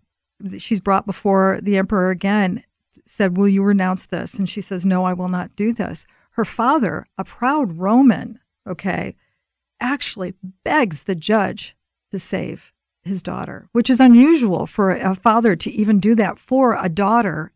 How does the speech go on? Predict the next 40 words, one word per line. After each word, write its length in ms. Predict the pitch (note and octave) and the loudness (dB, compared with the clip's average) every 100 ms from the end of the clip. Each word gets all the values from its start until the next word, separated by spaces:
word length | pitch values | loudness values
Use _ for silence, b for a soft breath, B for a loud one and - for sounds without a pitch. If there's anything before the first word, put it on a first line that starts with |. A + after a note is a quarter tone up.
| _ | _
in 140 | F#3+ G3 | 0 2
that 240 | F#3+ F3+ - | 4 0 0
age. 580 | G3+ E3+ - - - _ _ | -2 -2 -6 -14 -20 _ _
They 100 | G3 | 0
would 140 | G3+ | 2
do 160 | A3 D#4+ | 2 2
it 100 | - | 0
for 160 | - E3+ | -4 -4
a 60 | |
son, 460 | - B3+ D4 F3+ D#3 | -2 0 0 -2 -6
but 180 | E3 - | -12 -8
for 160 | F3 | -6
a 80 | E3 | -6
daughter. 400 | D3 E3+ G#3 B3+ b b b | -2 -2 -2 -6 b b b
And 120 | G3 | 0
yet 180 | G#3 G3+ | 0 0
his 160 | G#3+ F#3+ | -2 -4
gr-, 140 | G#3+ - | -6 -4
love 240 | A3+ A#3+ | -2 0
for 140 | B3+ | -2
Perpetua 540 | G3+ G3+ F#3+ D#3+ F#3+ D#3 | -6 -6 -8 -8 -10 -10
was 160 | D3 | -12
such 320 | - D3+ - - | -14 -14 -14 -14
that 80 | F#2 | -16
he 180 | - A#3+ | -6 -4
was 220 | G3+ F3 - | -2 -4 -10
humiliating 880 | - - G#3 B3+ C#4+ B3 F3+ D3+ D3+ | -8 2 4 4 4 2 2 -2 -6
himself 520 | E3 E3 - C#3+ - | -8 -8 -8 -8 -8
in 100 | D#3+ | -14
front 220 | D3+ E3+ D#3+ | -10 -8 -6
of 80 | |
everyone, 600 | - F#3+ F3+ C3+ D#2+ - _ _ _ _ _ _ F3 | -6 -6 -8 -10 -16 -20 _ _ _ _ _ _ 0
begging 560 | F#3+ G3+ F#3 D#3+ - - _ A#3+ | 2 2 0 -2 -6 -10 _ 0
her 160 | C4 | 2
to 160 | B3 C4+ | 4 4
re-, 280 | A#3 G3+ - _ | 4 2 -2 _
renounce 640 | F#3+ F3 E3+ G3 - - _ | 0 2 0 -2 -8 -18 _
Christ 360 | - F#3+ F3+ - | -4 -2 -2 -4
and 240 | G3 F3 | -2 0
live, 420 | G#3 G3 F#3+ F#3+ | -2 -4 -6 -14